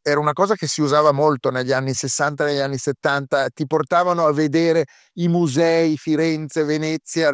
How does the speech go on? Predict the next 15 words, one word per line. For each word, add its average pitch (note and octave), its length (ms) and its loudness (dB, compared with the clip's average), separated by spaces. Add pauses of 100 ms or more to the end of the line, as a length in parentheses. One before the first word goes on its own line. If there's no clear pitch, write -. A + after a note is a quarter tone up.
(120)
Roma. D#3 360 0
Ecco, E3+ 320 -4
io A3+ 260 2 (200)
sono F3+ 320 0
cresciuto G#3+ 540 0
con D3+ 320 -2
negli D#3+ 380 0
occhi G3 540 0 (800)
tutta D4 340 0
la C#3+ 240 2
tradizione D3 680 -2
pittorica C#3 680 -2
del B2 220 -4
corpo B2 400 -4
meravigliosa G2 840 -4